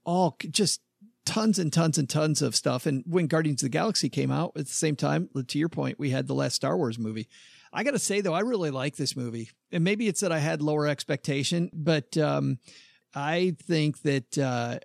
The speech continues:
Alden Ehrenreich, uh, did a nice job as Han Solo. Don't think he was great. Don't think he was horrible. Donald Glover, of course, was great as Lando Calrissian.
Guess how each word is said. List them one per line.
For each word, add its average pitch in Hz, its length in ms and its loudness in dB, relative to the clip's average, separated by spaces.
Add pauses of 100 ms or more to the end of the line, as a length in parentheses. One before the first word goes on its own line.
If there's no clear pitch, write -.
(160)
Alden 175 320 4
Ehrenreich, 160 640 2
uh, 127 240 0
did 135 220 2
a 120 100 0 (140)
nice 151 360 2
job 139 280 2
as 135 100 2
Han 135 200 0
Solo. 123 460 0 (360)
Don't 160 160 2
think 160 120 -2
he 139 60 0
was 139 140 -2
great. 135 260 2
Don't 139 160 -2
think 131 120 -2
he 135 40 -2
was 120 140 -4
horrible. 147 420 0 (640)
Donald 165 280 2
Glover, 139 340 0
of 127 100 -4
course, 139 320 -2
was 117 200 -6 (480)
great 147 220 0
as 139 140 0
Lando 139 280 0
Calrissian. 131 800 0